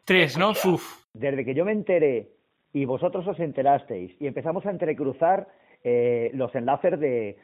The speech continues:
Speaker 2: estará, no estará, y la gente decía, ¿te acuerdas?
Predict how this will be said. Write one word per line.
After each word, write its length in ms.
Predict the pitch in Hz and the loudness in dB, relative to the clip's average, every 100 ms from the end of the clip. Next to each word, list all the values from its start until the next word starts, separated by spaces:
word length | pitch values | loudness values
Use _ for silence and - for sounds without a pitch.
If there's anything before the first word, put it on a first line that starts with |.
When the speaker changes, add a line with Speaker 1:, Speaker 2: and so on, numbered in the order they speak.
| _ _ _ - | _ _ _ -6
Speaker 2:
estará, 580 | 117 - 123 110 165 208 | -6 -6 -6 2 4 4
no 160 | 147 | 0
estará, 400 | 123 - 113 151 - | -4 -4 -2 -2 -2
y 80 | 135 | -4
la 100 | 123 | -2
gente 360 | 160 175 190 | -4 -2 -2
decía, 580 | 135 - 120 104 85 73 | -2 -6 -6 -6 -6 -8
¿te 60 | - | -8
acuerdas? 520 | 101 139 147 107 78 | -4 0 0 -2 -6